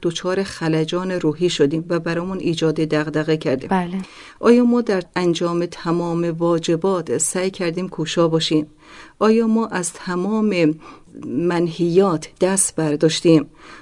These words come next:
Speaker 1: آیا در انجام مستحبات ما تماماً سعی کردیم اهل دقت باشیم که حالا این یه دونه مکروه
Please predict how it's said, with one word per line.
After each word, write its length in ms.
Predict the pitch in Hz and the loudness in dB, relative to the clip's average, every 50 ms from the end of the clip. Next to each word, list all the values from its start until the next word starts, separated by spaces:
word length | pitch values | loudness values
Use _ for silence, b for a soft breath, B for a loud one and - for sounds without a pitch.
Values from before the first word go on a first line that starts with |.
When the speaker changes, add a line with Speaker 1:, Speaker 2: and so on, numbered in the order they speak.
| B B | B B
Speaker 1:
آیا 280 | - 220 226 226 247 233 | 2 2 4 4 4 2
در 260 | 220 196 185 185 - - | 2 2 0 0 0 -2
انجام 580 | 160 175 175 170 160 175 175 170 170 170 170 170 | -2 0 0 0 0 0 0 0 0 0 0 0
مستحبات 1120 | 170 165 165 170 165 - - - 180 165 165 180 170 165 165 - 208 208 190 175 - - | 0 0 -2 -2 -4 -6 -6 -6 -6 -6 -4 -4 -6 -4 -2 2 2 2 2 2 -2 -4
ما 140 | 190 202 208 | -4 -4 -4
تماماً 600 | 208 - - 185 170 170 160 160 160 170 190 196 | -4 -6 -4 0 2 2 4 4 2 2 0 -2
سعی 240 | 196 - 196 185 190 | -2 -2 -2 -2 -2
کردیم 400 | - 202 180 165 160 180 190 - | -2 -2 -2 -2 -2 -2 -4 -4
اهل 280 | 160 170 160 165 170 | -6 -6 -4 -4 -4
دقت 460 | 165 170 165 160 - - 175 185 - | 0 0 0 0 0 -4 -6 -4 -2
باشیم 420 | - 165 160 - - 160 147 - B B B B B B B B | -2 -2 -2 2 2 2 0 0 B B B B B B B B
که 100 | - 208 | -4 -2
حالا 260 | - 208 202 202 220 | 0 0 0 0 0
این 240 | 233 - 214 226 220 | 0 2 2 2 2
یه 180 | 214 196 196 185 | 4 4 2 2
دونه 240 | 165 175 170 175 | 2 0 -4 -2
مکروه 500 | 175 175 170 165 165 - - - 175 175 | 0 0 0 -2 -2 -4 -2 -2 -2 -2